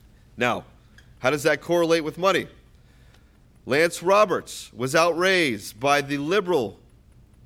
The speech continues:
by the liberal Christian Kelly, two to one. Patricia Silva, the conservative candidate,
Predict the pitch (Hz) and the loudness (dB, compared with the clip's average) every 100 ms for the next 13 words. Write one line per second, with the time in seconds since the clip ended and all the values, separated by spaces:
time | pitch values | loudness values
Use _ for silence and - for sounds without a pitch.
0 | - - - - 120 151 175 175 226 240 | -20 -20 -20 -6 0 0 0 2 2 2
1 | 202 131 92 - _ _ _ _ _ _ | 2 0 -4 -14 _ _ _ _ _ _
2 | - - - - 165 165 170 175 170 123 | -20 -20 -20 -4 -4 -2 -2 0 0 0
3 | 98 - _ _ _ - _ _ - 170 | -6 -16 _ _ _ -20 _ _ -4 -2
4 | 147 143 92 - - _ _ - - _ | 0 -2 -2 -8 -20 _ _ -20 -20 _
5 | _ - - - - - - - - 131 | _ -20 -20 -20 -20 -20 -20 -20 -8 -6
6 | - 185 185 180 - 226 180 127 127 - | 0 0 0 -2 2 2 2 -2 -4 -8
7 | 139 214 202 170 165 143 104 | -2 0 0 -2 -2 -2 -4